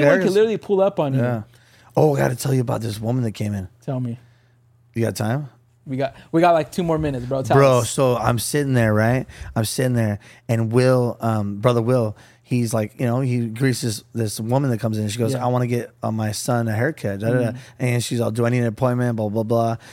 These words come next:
Speaker 2: He walks her through. He goes up to the cash register with the woman, right? And I'm just like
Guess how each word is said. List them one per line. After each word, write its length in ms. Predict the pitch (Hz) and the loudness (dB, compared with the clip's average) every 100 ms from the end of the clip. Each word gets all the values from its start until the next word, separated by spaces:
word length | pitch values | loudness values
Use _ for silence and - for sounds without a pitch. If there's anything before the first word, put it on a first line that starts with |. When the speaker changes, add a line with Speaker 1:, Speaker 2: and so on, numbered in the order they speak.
| - | -6
Speaker 2:
He 120 | - | 0
walks 280 | 147 147 127 | 2 2 0
her 80 | 120 | -4
through. 360 | 127 127 123 123 - _ _ _ _ _ _ | 0 2 0 -2 -12 _ _ _ _ _ _
He 120 | - 117 | -6 2
goes 200 | 131 131 | 2 2
up 120 | 123 | -2
to 100 | - | -6
the 60 | |
cash 320 | 123 131 123 127 | 0 2 2 0
register 400 | 117 - 120 113 | -2 0 -2 0
with 160 | 113 | -2
the 80 | 117 | -2
woman, 300 | 110 117 107 | 0 2 2
right? 180 | 107 113 - - - - - - - | 0 -2 -6 -20 -20 -20 -20 -12 -4
And 140 | 110 | 0
I'm 120 | 110 | 0
just 240 | 110 107 - | 0 -4 -4
like 320 | 104 98 - | -4 -4 -10